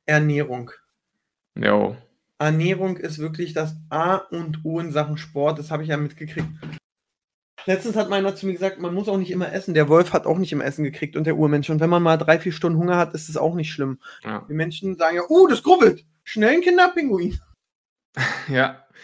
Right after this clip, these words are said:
Speaker 2: Ja, ich hab jetzt, ich hab jetzt vor acht Tagen ungefähr, also ich glaub, letzten Samstag hab ich angefangen, wirklich komplett alles umzustellen.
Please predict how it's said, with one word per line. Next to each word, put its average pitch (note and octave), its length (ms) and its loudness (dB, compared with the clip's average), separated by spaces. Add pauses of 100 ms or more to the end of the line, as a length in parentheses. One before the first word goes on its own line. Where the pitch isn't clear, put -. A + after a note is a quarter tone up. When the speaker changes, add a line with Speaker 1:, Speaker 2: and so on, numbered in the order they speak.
(100)
Speaker 2:
Ja, B2+ 80 4
ich C3 140 2
hab F3 100 2
jetzt, F3 300 -4
ich - 100 -8
hab D3+ 120 -4
jetzt C3+ 380 -6
vor C3 760 -2
acht - 240 0
Tagen E3 380 2
ungefähr, F3+ 400 -4
also D3+ 100 0
ich C3 60 -12
glaub, B2+ 120 -6
letzten D3+ 280 -8
Samstag C#3 420 -4
hab C3+ 120 -6
ich C3 200 -12 (100)
angefangen, C3 540 -4
wirklich C3 440 -4
komplett C3+ 460 -4
alles C3 220 -4
umzustellen. D3+ 720 -6